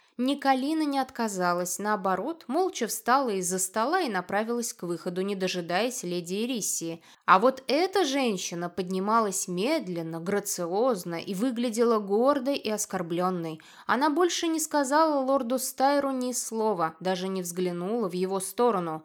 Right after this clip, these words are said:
Он же провожал её взглядом, пока она не покинула комнату, и только когда закрылась дверь, снова обратил внимание на нас. «Идёмте в кабинет», сказал, вставая.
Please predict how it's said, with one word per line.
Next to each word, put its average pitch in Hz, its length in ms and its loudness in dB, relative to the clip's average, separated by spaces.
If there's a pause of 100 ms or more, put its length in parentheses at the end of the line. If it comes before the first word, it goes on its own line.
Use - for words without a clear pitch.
(360)
Он 254 320 4
же 202 160 -2
провожал 196 580 2
её 220 140 0
взглядом, 214 720 2
пока 180 340 2
она 175 200 0
не 254 120 -2
покинула 190 600 -4
комнату, 170 680 -4 (300)
и 226 80 -2
только 320 360 0
когда 226 360 0
закрылась 202 640 -2
дверь, 185 460 -2
снова 190 400 0
обратил 175 460 -2
внимание 170 540 -2
на 175 140 -2
нас. 160 420 -4 (520)
«Идёмте 269 520 0
в - 80 -12
кабинет», 233 580 0
сказал, 175 400 0
вставая. 170 680 -2